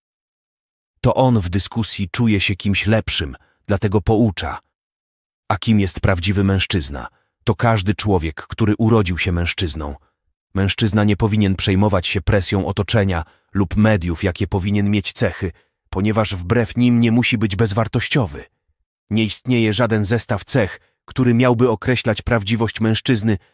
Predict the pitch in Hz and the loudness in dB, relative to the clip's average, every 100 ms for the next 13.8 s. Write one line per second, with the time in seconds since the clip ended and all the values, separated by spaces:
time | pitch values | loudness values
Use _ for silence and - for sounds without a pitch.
0 | _ - 160 143 - 123 - 135 120 127 | _ -4 -2 0 0 0 0 0 0 2
1 | 120 110 82 76 71 - _ _ _ _ | 2 2 0 -6 -12 -18 _ _ _ _
2 | _ _ _ _ - 113 110 110 117 110 | _ _ _ _ 0 2 4 4 4 4
3 | 104 113 110 117 107 110 95 113 117 110 | 4 4 4 2 2 2 2 0 2 2
4 | 107 110 101 110 104 113 120 110 113 113 | 4 4 4 2 2 2 2 2 2 0
5 | - 117 117 - 120 110 - - _ _ | 0 2 2 2 2 2 0 -10 _ _
6 | - 117 113 143 135 120 110 101 123 110 | 0 2 2 2 2 2 0 0 2 2
7 | 107 - 123 113 95 101 90 82 67 58 | 0 2 4 4 2 0 0 -2 -4 -10
8 | - _ _ _ _ _ _ - 104 113 | -14 _ _ _ _ _ _ -2 2 4
9 | 110 110 110 110 95 107 104 101 101 113 | 4 2 2 0 0 2 0 2 0 2
10 | 113 107 104 110 104 110 95 101 - 104 | 4 6 6 4 4 2 2 2 0 -2
11 | 95 - 110 95 - - - 98 107 92 | 0 2 2 2 -2 -12 -4 2 2 2
12 | 92 101 110 110 98 92 104 101 95 - | 2 0 0 2 2 4 2 4 2 0
13 | 92 101 101 - 120 - 113 | 0 0 0 2 0 2 2